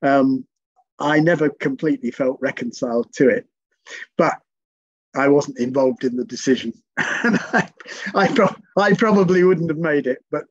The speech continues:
there you go. <laughs> I'm beginning to feel like a politician there, but I, <laughs> I,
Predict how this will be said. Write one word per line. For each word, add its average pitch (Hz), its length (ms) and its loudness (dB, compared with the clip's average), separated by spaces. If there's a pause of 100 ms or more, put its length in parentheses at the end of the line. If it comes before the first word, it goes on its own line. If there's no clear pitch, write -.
(120)
there 160 120 4
you 147 140 6
go. 135 240 2 (200)
<laughs> - 200 -10 (720)
I'm 143 120 -4
beginning 190 360 4
to 196 120 0
feel 196 200 2
like 180 220 0
a 175 80 -2
politician 165 720 -2
there, 123 260 -2
but 160 240 -6 (420)
I, 180 100 -2 (160)
<laughs> 170 320 4
I, - 40 -8